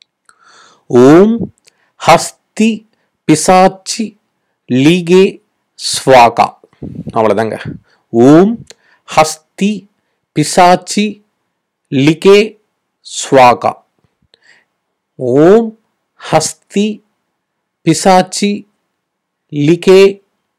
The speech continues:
ஸ்வாகா. இந்த மந்திரத்தை ஒரு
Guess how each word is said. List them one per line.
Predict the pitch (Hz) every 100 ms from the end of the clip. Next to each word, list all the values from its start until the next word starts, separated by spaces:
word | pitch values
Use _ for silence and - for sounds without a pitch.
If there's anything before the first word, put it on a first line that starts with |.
| _ _ _
ஸ்வாகா. | - - 139 131 117 67 - _ - - _ -
இந்த | 135 131
மந்திரத்தை | 120 139 190 175 - 113 117 _ _ _ _ _ _ -
ஒரு | 151 180